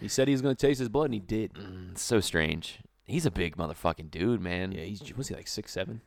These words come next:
Speaker 2: He's just a big dude.
Speaker 1: He's a giant.
Speaker 2: Oh, I, I remember when I first saw him in, like, uh, then he was on the Pizza Review,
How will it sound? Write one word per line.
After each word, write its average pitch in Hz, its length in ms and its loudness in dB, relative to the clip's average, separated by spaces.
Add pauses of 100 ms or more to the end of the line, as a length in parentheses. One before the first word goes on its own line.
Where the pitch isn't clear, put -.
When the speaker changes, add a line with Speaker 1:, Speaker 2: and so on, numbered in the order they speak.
(200)
Speaker 2:
He's 92 220 -6
just 85 180 -4
a 78 40 -8
big 80 260 -6
dude. 90 300 -2 (340)
Speaker 1:
He's - 180 -10
a 90 80 -8
giant. 90 280 -8
Speaker 2:
Oh, - 60 2
I, 101 160 8
I - 60 2
remember 107 220 8
when 98 80 8
I 87 40 8
first 98 300 2
saw 95 200 8
him 90 180 0 (220)
in, 90 160 -2
like, 85 260 -2
uh, 82 400 -2
then 92 240 4
he 104 100 6
was 90 160 6
on 87 320 2 (180)
the - 80 -14
Pizza 104 300 2
Review, 123 340 4